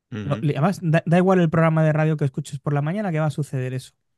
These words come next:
Speaker 1: ¿Por qué? Porque antiguamente, oye, pues, anchas Castilla, todo campo, y aquí se pone la temperatura como a mí de la, me dé la gana.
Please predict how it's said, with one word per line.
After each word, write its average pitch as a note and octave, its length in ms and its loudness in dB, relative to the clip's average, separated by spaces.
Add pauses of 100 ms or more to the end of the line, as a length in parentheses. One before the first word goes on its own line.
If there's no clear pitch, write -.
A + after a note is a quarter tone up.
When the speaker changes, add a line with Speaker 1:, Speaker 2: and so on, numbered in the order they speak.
(580)
Speaker 1:
¿Por C3+ 160 4
qué? G#3+ 180 2
Porque B2 320 -2
antiguamente, E3 640 2
oye, E3+ 200 2
pues, - 280 -10 (340)
anchas D#3 280 2
Castilla, C#3+ 420 0
todo C3 200 0
campo, F3 420 0 (1040)
y C#3+ 100 2
aquí C#3 200 2
se D3+ 100 2
pone E3 220 0
la D#3+ 100 2
temperatura D#3+ 480 -2
como D3+ 120 -2
a C3 40 0
mí E3 120 -2
de D#3+ 80 -2
la, B2 400 -8
me C#3+ 160 0
dé C#3+ 80 4
la C3 80 0
gana. C3+ 220 -6